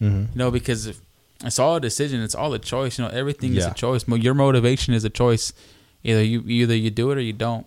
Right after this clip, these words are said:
Speaker 2: That's
Speaker 1: Yeah.
Speaker 2: up to you. It's not a feeling. I think that's what I've come to realize.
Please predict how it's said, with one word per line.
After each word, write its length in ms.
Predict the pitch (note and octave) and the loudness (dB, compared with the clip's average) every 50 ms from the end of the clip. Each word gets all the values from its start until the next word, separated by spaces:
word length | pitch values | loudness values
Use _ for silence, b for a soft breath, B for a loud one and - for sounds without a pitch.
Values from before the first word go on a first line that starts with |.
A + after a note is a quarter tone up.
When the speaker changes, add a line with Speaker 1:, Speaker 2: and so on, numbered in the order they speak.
| _ _ - | _ _ -2
Speaker 2:
That's 180 | A2 G2 F#2 | 0 0 2
Speaker 1:
Yeah. 60 | B2 | 2
Speaker 2:
up 80 | B2+ - | 0 -2
to 120 | - - A2+ | -4 -4 -2
you. 260 | A2+ A2+ G#2 - - - | -2 -2 -2 -4 -6 -8
It's 140 | B2+ G#2+ - | -6 -2 0
not 160 | C3+ C#3+ C3+ | 0 0 0
a 20 | A#2+ | -2
feeling. 420 | - - B2 A#2+ A#2 A2 G#2 G2+ | -2 -2 -2 0 0 0 -2 -2
I 100 | G#2 G#2+ | -2 -4
think 160 | - - B2 B2 | -2 0 2 2
that's 260 | A#2 G#2+ - - - | 2 2 0 -2 -2
what 160 | A#2 A#2 A2 | 0 2 2
I've 240 | A2 A2 G#2+ - - | 2 0 0 -4 -4
come 160 | - C3 A#2+ | -2 -2 -2
to 140 | A2 - A2+ | -2 -2 -2
realize. 500 | G#2 A2 A2+ A2+ G#2+ G#2+ G2+ G2+ G2 - | 0 2 2 2 2 2 0 -2 -4 -6